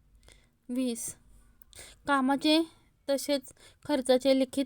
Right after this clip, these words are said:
स्वरूपात नियोजन करावे. एकवीस, घरात हसत खेळत वातावरण ठेवावे. सर्व कुटुंबाचा हसरा फोटो घरात नैऋत्य दिशेच्या भिंतीवर पूर्व उत्तरेकडे तोंड करून लावावा.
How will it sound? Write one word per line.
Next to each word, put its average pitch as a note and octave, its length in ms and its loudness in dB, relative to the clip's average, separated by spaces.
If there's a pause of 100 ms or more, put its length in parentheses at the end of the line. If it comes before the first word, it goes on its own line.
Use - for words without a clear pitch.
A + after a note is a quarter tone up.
स्वरूपात A#3+ 540 2
नियोजन A#3+ 440 -2
करावे. A3 480 -2 (1040)
एकवीस, B3+ 520 -8
घरात C#4 360 2
हसत D4 340 0
खेळत C#4 240 2
वातावरण B3 560 0
ठेवावे. G#3+ 520 -2 (460)
सर्व D4 240 0
कुटुंबाचा B3+ 580 -2
हसरा B3+ 360 2
फोटो B3 320 0
घरात B3 300 2
नैऋत्य B3 640 0 (380)
दिशेच्या B3+ 880 -4
भिंतीवर B3+ 500 2
पूर्व B3+ 320 2
उत्तरेकडे B3 640 -2
तोंड C4 180 2
करून B3 300 0
लावावा. A#3 460 0